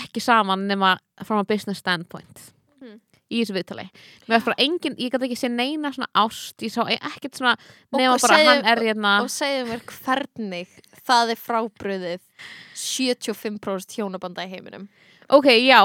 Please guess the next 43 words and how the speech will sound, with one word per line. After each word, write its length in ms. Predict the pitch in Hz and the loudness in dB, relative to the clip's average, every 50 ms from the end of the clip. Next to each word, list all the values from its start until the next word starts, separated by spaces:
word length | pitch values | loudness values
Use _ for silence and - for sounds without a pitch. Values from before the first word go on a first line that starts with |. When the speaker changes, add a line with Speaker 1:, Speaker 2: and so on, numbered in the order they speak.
| 220 254 | 6 4
Speaker 1:
þú 80 | 269 - | -2 -2
veist, 160 | 320 285 - | -4 -4 -2
Speaker 2:
Veistu 80 | 262 339 | 2 4
hvað 80 | 269 | 4
Speaker 1:
algjörlega, 320 | 339 403 370 370 339 311 285 | 4 4 4 2 6 8 8
Speaker 2:
það 80 | 226 | 8
er? 60 | 220 160 | 8 6
Speaker 1:
þetta 60 | 302 | 4
er 100 | 392 427 _ - | 2 2 _ -2
business, 360 | 415 440 - - 254 226 - | -2 -2 0 -4 -4 -4 -2
en 100 | - 269 | -2 2
málið 180 | 320 392 381 302 | 2 6 6 6
er 60 | 277 | 6
að 120 | 285 277 294 | 6 4 4
ég 180 | 370 381 370 - | 2 2 2 2
ber 100 | 370 403 | 0 2
alveg 160 | 427 285 226 | 4 2 2
Speaker 2:
Skil-, 100 | 277 427 | 2 2
Speaker 1:
virðingu 200 | 415 240 214 233 | 0 0 0 -2
fyrir 160 | - 320 220 | -2 0 0
því. 80 | 175 156 | 0 0
Speaker 2:
ég 80 | 226 285 | 0 0
Speaker 1:
Þetta 120 | 320 320 | 2 2
Speaker 2:
held 100 | 349 285 | 6 6
Speaker 1:
má 160 | 302 370 415 | 6 6 6
vera 140 | 330 320 269 | 4 2 0
business 320 | 214 302 349 - 220 196 175 | 0 -2 -4 -4 -4 -6 -6
engagement, 680 | 175 170 - - _ _ 202 185 180 - - 127 175 - - | -6 -10 -10 -14 _ _ -2 -2 -2 -4 -8 -10 -10 -10 -12
sko. 140 | - - 120 | -10 -10 -6
Mér 60 | - | -6
Speaker 2:
Skil-, 200 | - - 240 262 | -4 0 2 2
Speaker 1:
er 60 | - 262 | 4 4
alveg 180 | 262 262 262 | 4 2 2
Speaker 2:
mér 40 | 311 | 2
Speaker 1:
sama. 160 | 302 254 160 | 0 0 2
Speaker 2:
finnst, 220 | - - 196 - - _ _ _ _ 262 | 0 -4 -6 -6 -10 _ _ _ _ -14
mér 160 | 294 311 320 | -10 -8 -8
finnst 140 | 320 330 - | -8 -8 -8
þess 100 | 302 285 294 | -8 -10 -8
að 60 | - 339 | -4 -4
fólk 240 | 311 294 - - | -4 -4 -6 -10
sé 260 | - - - 330 330 330 | -10 -8 -6 -6 -6 -6
saman 760 | - - - 311 302 320 311 208 180 185 185 196 226 269 | -8 -6 -4 -4 -2 -2 -4 -6 -8 -12 -12 -12 -14 -14